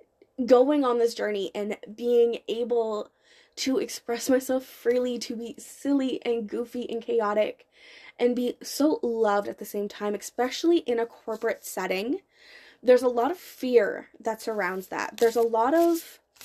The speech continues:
a lot of, uh, oppression, I guess you could say, in a corporate setting sometimes, where, you know, it's only professional, only work, only everything and nothing that's fun and goofy and,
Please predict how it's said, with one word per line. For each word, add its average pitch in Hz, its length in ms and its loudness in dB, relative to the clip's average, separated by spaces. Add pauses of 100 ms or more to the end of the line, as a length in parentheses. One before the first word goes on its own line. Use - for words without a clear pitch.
(960)
a 247 100 4
lot 254 300 2
of, 415 340 -2 (600)
uh, 262 420 -10 (560)
oppression, 226 840 0
I 214 100 0
guess 180 300 -2
you 233 100 -8
could - 140 -4
say, 175 300 0
in 202 60 -2
a 202 60 -2
corporate 196 360 -10
setting 196 240 -4
sometimes, - 640 -10 (640)
where, 214 360 4
you 202 160 -6
know, 196 120 -4
it's 190 240 -10
only 294 180 2
professional, 220 840 -6
only 247 640 2 (800)
work, 220 640 4
only 226 520 0
everything 240 640 4
and 214 280 -4
nothing 214 480 -4
that's 202 240 -8
fun 277 500 4
and 220 240 -6
goofy 262 560 -2
and, 208 360 -4